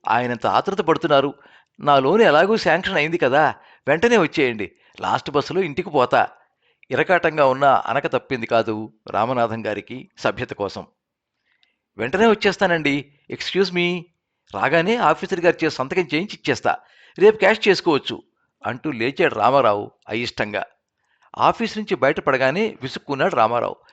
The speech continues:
"ఏమిటో నీ కాఫీ గొడవ? లంచ్ అవర్‌లో తాగావా? తర్వాత పాపారావు మూడున్నరకు పార్టీ ఇచ్చాడా? ఇప్పుడు నాలుగున్నర అయింది. ఇప్పుడు మళ్ళా కాఫీయా?" "మీకేమిటోయ్, గబగబా నాలుగు ముక్కలు రాసేసి నా ముఖాన పడేస్తారు.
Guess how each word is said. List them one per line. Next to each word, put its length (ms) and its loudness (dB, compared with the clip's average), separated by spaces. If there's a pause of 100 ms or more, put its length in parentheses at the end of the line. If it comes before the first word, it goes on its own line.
(160)
"ఏమిటో 560 2
నీ 120 -2
కాఫీ 300 2
గొడవ? 340 4 (360)
లంచ్ 240 2
అవర్‌లో 220 4
తాగావా? 500 4 (380)
తర్వాత 240 6
పాపారావు 440 4
మూడున్నరకు 420 4
పార్టీ 340 2
ఇచ్చాడా? 440 2 (280)
ఇప్పుడు 200 0
నాలుగున్నర 480 6
అయింది. 420 0
ఇప్పుడు 200 -2
మళ్ళా 260 4
కాఫీయా?" 640 4 (1000)
"మీకేమిటోయ్, 1000 4 (340)
గబగబా 360 4
నాలుగు 240 6
ముక్కలు 280 0
రాసేసి 420 2
నా 80 0
ముఖాన 300 2
పడేస్తారు. 520 0